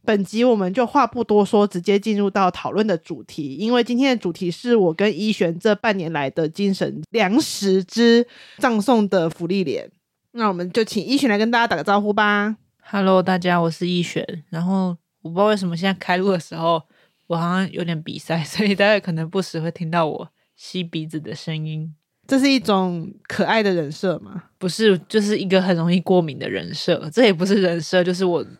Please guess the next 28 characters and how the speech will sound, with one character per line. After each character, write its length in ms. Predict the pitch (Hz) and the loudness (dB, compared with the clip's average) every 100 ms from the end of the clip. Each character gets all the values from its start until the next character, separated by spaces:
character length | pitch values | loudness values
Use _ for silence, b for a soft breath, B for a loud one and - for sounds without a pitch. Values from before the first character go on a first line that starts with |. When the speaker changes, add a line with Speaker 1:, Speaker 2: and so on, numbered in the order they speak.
| - | -8
Speaker 2:
人 260 | 165 185 | -2 0
生 160 | 185 208 | 2 2
就 140 | 208 | 4
是 80 | 214 | 4
很 100 | 190 | 4
容 160 | 165 165 | 0 -4
易 80 | 170 | -4
过 240 | 175 165 | -2 -4
敏。 240 | 156 - 160 - | -6 -18 -20 -8
Speaker 1:
好， 280 | - 135 170 | -2 -2 -2
那 280 | 285 294 262 b b | 0 0 -2 b b
首 140 | 226 | -2
先 200 | 220 370 | 2 2
我 140 | 320 226 | 4 2
要 80 | |
先 240 | 226 269 262 | 4 2 2
来 240 | 208 190 190 | 0 0 -2
讲 320 | - 180 160 175 | -2 -4 -4 -4
防 220 | 185 196 | -2 2
雷 120 | 202 | 0
警 160 | 180 175 - | 0 -4 -6
告， 240 | 190 131 104 | -4 -4 -4
就 140 | 254 | -4
是 160 | 247 262 | 0 0
本 320 | - 208 190 | 0 -2 -2
集 280 | - 202 214 | -6 -4 -2
会 300 | - 349 254 | 2 2 2
有 240 | 196 135 | 0 -2